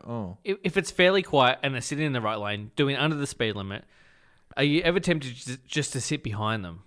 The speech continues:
Speaker 1: I flash.
Speaker 2: for as long as you can?
Speaker 1: I'm a flasher.
Speaker 2: You flash?
Speaker 1: I'm a flasher,
Speaker 2: Do they
Speaker 1: yeah.
Speaker 2: move?
Speaker 1: Not always.
Speaker 2: Okay.
Speaker 1: But I'll, I'll give them a flash to be like,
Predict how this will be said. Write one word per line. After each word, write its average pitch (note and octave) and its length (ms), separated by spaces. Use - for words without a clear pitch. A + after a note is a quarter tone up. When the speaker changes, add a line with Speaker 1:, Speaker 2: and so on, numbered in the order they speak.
Speaker 1:
I D3 120
flash. F#2+ 520
Speaker 2:
for A#2+ 140
as A2 100
long A#2+ 220
as G2+ 100
you G2+ 80
can? F#2+ 340
Speaker 1:
I'm C3 120
a B2+ 40
flasher. F#2 500
Speaker 2:
You F3+ 100
flash? C#4 480
Speaker 1:
I'm C#3 80
a C3 40
flasher, F#2+ 400
Speaker 2:
Do E3+ 80
they E3 100
Speaker 1:
yeah. C#3+ 60
Speaker 2:
move? E3 360
Speaker 1:
Not B3 140
always. C#3 580
Speaker 2:
Okay. E3 300
Speaker 1:
But D#3 220
I'll, D#3 180
I'll D3+ 140
give D3+ 160
them C#3+ 120
a A#2+ 80
flash B2 360
to - 80
be B2 100
like, A2 200